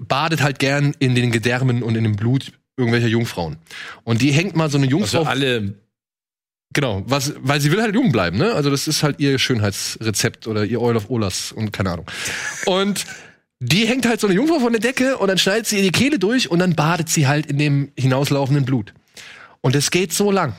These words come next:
Speaker 1: und es hört nicht auf. Und es kommt keiner auf die Idee, mal einen Schnitt zu setzen oder sonst irgendwas. Und du denkst dir nur die ganze Zeit, was macht die denn da? Und dann steht sie dann da und, und streicht sich,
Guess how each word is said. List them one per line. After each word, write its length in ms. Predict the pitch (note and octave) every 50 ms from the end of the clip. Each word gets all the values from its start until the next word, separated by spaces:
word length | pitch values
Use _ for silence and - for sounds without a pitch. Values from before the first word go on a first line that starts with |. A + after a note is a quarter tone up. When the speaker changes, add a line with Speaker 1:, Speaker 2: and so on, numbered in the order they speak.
| - _ _
Speaker 1:
und 140 | - C#3+ C3+
es 180 | C3+ - -
hört 260 | - F3 G3 F#3+ - -
nicht 320 | F#3 F#3+ - - - -
auf. 300 | D3 C3+ A2 G#2 - -
Und 120 | - C#3 C#3
es 180 | C3+ - -
kommt 220 | - G3 F#3 - -
keiner 360 | - - G#3 A3 A3+ A3+ G3+
auf 160 | F#3 F#3 F3
die 80 | - F#3+
Idee, 140 | E3+ F3+ F#3+
mal 100 | F#3 F#3
einen 60 | F3+
Schnitt 300 | F3 - - G3 A3 -
zu 140 | - - G#3+
setzen 260 | D3+ D#3+ D#3+ E3 - E3+
oder 100 | E3 D#3
sonst 260 | D3 E3 F3+ E3 - -
irgendwas. 360 | G#2+ F#2+ F2+ - A2 - - - - - - - - - - -
Und 100 | - D#3+
du 60 | E3 D#3+
denkst 240 | E3+ G3+ C#4 C4+
dir 80 | - C4+
nur 100 | B3 A#3+
die 60 | A#3
ganze 220 | G#3 A3 A#3 A3+ G#3+
Zeit, 100 | F#3 G3
was 160 | F#3 - F3+
macht 260 | G3+ C#4 - - -
die 60 | C#4
denn 180 | - C#4+ A#3 F3
da? 140 | B2+ A2+ A2
Und 80 | B2
dann 80 | C#3+ C#3+
steht 260 | - - G#3 A3+ -
sie 80 | - G#3
dann 160 | G3+ G3 F#3
da 180 | F3 F3+ F#3+ F#3+
und, 220 | - D3+ D3+ D#3 - - - - - - -
und 140 | - C#3+ C3+
streicht 400 | - - - C#3 E3+ G#3+ - -
sich, 220 | - A3+ G#3+ -